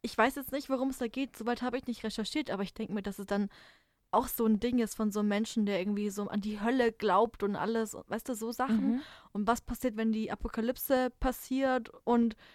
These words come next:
Speaker 1: was wir dann dagegen tun können, was wir machen müssen, sowas vielleicht. Also
Speaker 2: Ah.
Speaker 1: bestimmt auch so bibelartig, aber halt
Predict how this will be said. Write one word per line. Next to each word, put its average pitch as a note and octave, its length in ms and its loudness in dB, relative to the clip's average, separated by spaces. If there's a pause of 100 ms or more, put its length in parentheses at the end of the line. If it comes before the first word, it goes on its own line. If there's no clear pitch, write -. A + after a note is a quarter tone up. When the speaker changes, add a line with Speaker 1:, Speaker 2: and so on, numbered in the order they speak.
(220)
Speaker 1:
was A3+ 140 -2
wir A3+ 80 0
dann A3 120 0
dagegen A3 300 0
tun C#4 300 -2
können, C4 260 0
was G#3+ 140 -6
wir G#3+ 60 0
machen B3 320 -2
müssen, A#3+ 540 -4
sowas A#3 380 -6
vielleicht. - 460 -8 (360)
Also A3 200 2
Speaker 2:
Ah. G#3 40 0
Speaker 1:
bestimmt E4+ 360 0
auch G#3+ 140 4
so A3 120 -4
bibelartig, G3+ 760 2
aber G#3 180 0
halt G3 280 0